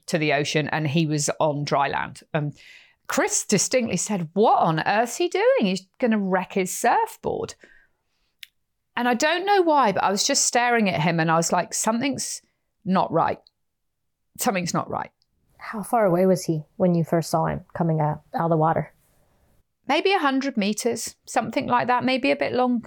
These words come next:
Speaker 1: further. Yeah, maybe a bit further, maybe two hundred meters. And I remember seeing him stand up and I thought I heard shouting.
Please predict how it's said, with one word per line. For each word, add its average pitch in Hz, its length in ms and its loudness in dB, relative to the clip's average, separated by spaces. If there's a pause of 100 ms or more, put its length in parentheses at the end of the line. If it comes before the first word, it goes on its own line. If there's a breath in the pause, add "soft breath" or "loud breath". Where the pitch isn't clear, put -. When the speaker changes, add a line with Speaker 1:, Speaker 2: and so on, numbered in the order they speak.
Speaker 1:
further. 247 560 0 (500)
Yeah, 339 120 2
maybe 370 240 0
a 285 60 0
bit 226 160 -2
further, 185 220 0
maybe 262 180 0
two - 180 -4
hundred 190 280 0
meters. - 420 -8 (640 soft breath)
And 240 460 0 (1040)
I 262 100 0
remember 277 480 2
seeing 262 340 0
him 247 100 2
stand 208 460 0
up 156 400 0
and 202 160 0
I 220 80 2
thought 339 400 0
I 233 180 2
heard 196 300 0
shouting. - 640 -4